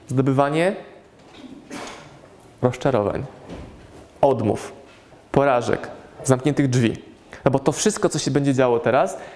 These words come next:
jest takim testem, czy Wam się należy później following, zasięgi, biznesy, mocny brand.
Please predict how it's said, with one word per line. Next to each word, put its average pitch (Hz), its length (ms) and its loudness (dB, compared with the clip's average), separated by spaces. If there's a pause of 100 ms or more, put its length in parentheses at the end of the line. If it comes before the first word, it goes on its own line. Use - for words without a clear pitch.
(220)
jest - 380 -4 (360)
takim 139 500 0 (260)
testem, 156 480 2 (400)
czy 135 120 2
Wam 139 180 2
się 139 140 -2
należy 139 580 2
później 110 480 0 (1200)
following, 131 500 2 (120)
zasięgi, 123 600 0 (360)
biznesy, 123 640 4 (180)
mocny 139 300 2
brand. - 400 0